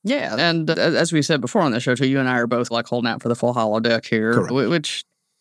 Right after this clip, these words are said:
Speaker 1: could be down the road. But this was something that actually looked, if it wasn't so expensive and I had, if there was an application that I could really use th-, these goggles for, then,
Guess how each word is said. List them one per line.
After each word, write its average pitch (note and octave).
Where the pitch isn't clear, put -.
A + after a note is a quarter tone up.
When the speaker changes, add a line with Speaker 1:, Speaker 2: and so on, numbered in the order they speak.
Speaker 1:
could F#3+
be E3+
down C#3
the C#3
road. A#2
But F3+
this -
was F#4
something A#3+
that G3+
actually F3+
looked, D#3
if G#3+
it A#3
wasn't D#4
so C#4
expensive G3
and F3
I E3+
had, E3+
if D3
there E3+
was E3
an C#3
application C#3+
that C3
I G#2
could A2+
really B2
use D3+
th-, C3
these C3
goggles B2+
for, F#3+
then, -